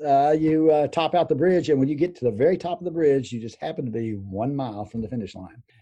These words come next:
And so what we did, uh, a few years ago, we decided,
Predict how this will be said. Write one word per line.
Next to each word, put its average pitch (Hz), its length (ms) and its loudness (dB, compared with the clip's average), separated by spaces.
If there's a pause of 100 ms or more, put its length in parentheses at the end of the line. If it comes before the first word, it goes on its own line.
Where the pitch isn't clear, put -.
(100)
And 113 300 -6
so 123 300 4
what 113 400 0
we 139 200 -2
did, 120 540 0 (260)
uh, 113 180 -8
a 113 40 -10
few 123 180 -8
years 139 280 -4
ago, 123 260 0
we 127 160 0
decided, 127 560 -4